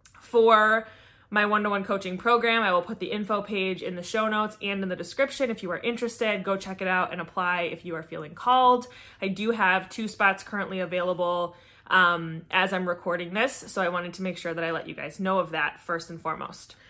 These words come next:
So if you have not already seen or heard last week's episode, that was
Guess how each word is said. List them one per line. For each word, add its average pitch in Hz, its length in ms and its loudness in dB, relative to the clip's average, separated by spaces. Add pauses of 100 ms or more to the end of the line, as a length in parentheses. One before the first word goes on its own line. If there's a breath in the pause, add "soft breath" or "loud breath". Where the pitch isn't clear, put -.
(200 loud breath)
So 226 640 4 (240 loud breath)
if 247 200 2
you 254 140 0
have 226 220 0
not 214 340 4
already 226 320 4
seen 202 480 -4 (160)
or 196 220 2
heard 190 580 2
last 185 300 2
week's 202 200 -6
episode, 202 680 -2
that 180 160 2
was 185 480 2